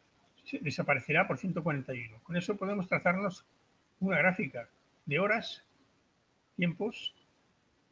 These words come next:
elevaciones y rumbos. Aquí tenéis la gráfica. Adquirimos el satélite por trescientos un grado, como dice aquí, trescientos uno a las cero cero diez.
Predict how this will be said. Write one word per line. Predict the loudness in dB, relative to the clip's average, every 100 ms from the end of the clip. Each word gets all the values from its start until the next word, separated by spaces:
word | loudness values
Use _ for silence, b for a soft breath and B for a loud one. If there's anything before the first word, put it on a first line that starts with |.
| -6
elevaciones | -4 -2 -2 -2 0 -2 -6 _ -4
y |
rumbos. | 0 0 0 -6 -18 -20 _ _ _ _ _ _ _ _
Aquí | -4 0
tenéis | 4 4
la | 4
gráfica. | 2 -2 -10 -16 -20 _ _ _ _ _ _
Adquirimos | -4 0 2 4 2 0 -6
el | -6
satélite | -2 0 2 2 0 -12 -16 _ _ _ _ _ _
por | -8 -6
trescientos | -6 -6 -4 0
un | 2
grado, | 4 4 4
como | -2 -2
dice | -2 -2
aquí, | 0 2 0 -2 _ _
trescientos | -10 -6 -4 -4 0
uno | 0 0 -6 _ _ _ _ _ _ _ _ _ _ _ _ _ _ _ _ _ _ _ _ _
a | 2
las | 4 2 -4 -4
cero | -2 0
cero | 0 2
diez. | 4 2 2 -8